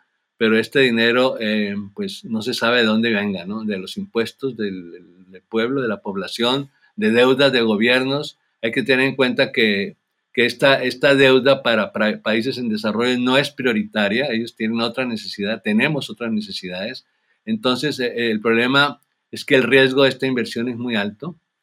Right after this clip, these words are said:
No hay certeza de que los proyectos que se inviertan sean exitosos.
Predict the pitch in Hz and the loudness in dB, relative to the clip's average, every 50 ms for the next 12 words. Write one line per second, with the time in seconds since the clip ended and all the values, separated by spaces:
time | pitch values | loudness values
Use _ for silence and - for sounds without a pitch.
0 | _ _ _ _ _ _ _ _ _ _ - 113 120 120 117 - 135 117 - - | _ _ _ _ _ _ _ _ _ _ -4 -2 -2 0 0 -2 -6 -4 -2 -2
1 | 127 123 - 135 131 123 - 117 110 107 107 - - 110 110 107 107 107 - - | -2 0 0 0 -2 -2 -2 -2 -4 -4 -4 -4 -2 -2 0 0 -2 -4 -6 -6
2 | - 113 - 107 107 - 107 107 104 107 - 120 113 - 120 110 113 120 - - | -6 -8 -6 -4 -2 0 0 0 -2 -4 -6 -8 -6 -4 -2 -2 -2 -4 -6 -8
3 | 107 - - 107 104 104 - 139 139 - - - | -12 -12 -10 -8 -8 -8 -8 -10 -10 -12 -12 -16